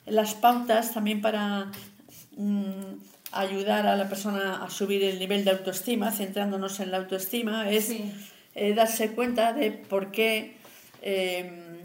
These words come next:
Speaker 1: em, por qué le cuesta tanto trabajo decir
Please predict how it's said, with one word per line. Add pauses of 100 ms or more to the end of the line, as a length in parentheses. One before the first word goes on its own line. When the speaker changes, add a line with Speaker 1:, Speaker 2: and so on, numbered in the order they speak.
(380)
Speaker 1:
em,
por
qué
le
cuesta
tanto
trabajo
decir